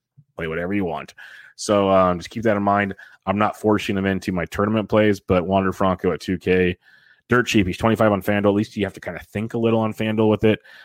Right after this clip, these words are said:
D K, they, they just didn't care. And it's not like they didn't have notice. He got, this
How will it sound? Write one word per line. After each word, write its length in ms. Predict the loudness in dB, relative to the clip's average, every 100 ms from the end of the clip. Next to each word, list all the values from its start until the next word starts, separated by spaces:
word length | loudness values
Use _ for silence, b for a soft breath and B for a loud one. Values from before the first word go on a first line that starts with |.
| B -2
D 160 | 0
K, 220 | 2 2 2
they, 120 | 2
they 240 | -2 -6
just 160 | -6 -8 -8
didn't 240 | -8 -8
care. 200 | -8 -6
And 60 | -6
it's 100 | -2
not 80 | -2
like 80 |
they 80 | 0
didn't 160 | 0 0
have 100 | -2
notice. 480 | 0 0 -2 -8 _
He 80 | -4
got, 180 | -2 -2 _ _ _ -12
this 180 | -12